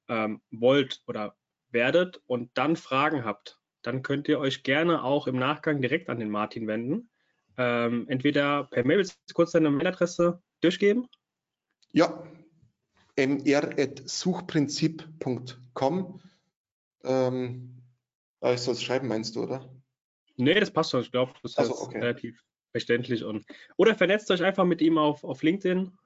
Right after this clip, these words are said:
Speaker 1: Ähm, wenn ihr da eine Frage habt, geht gerne direkt mit ihm im Austausch.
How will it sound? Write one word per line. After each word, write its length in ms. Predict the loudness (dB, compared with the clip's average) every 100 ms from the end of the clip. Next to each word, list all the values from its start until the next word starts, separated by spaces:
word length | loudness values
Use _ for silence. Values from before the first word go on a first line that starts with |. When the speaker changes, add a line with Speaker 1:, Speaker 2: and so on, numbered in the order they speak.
| _ -4
Speaker 1:
Ähm, 380 | 0 0 -2 0
wenn 120 | 2
ihr 120 | 2
da 420 | 0 0 0 -2
eine 100 | -8
Frage 440 | -8 -2 0 0 -2
habt, 360 | -4 -6 -8
geht 320 | 0 0 0 -2
gerne 240 | 0 2
direkt 260 | 0 0 0
mit 120 | 0
ihm 140 | 0
im 80 | 0
Austausch. 640 | -2 -4 0 0 0 -2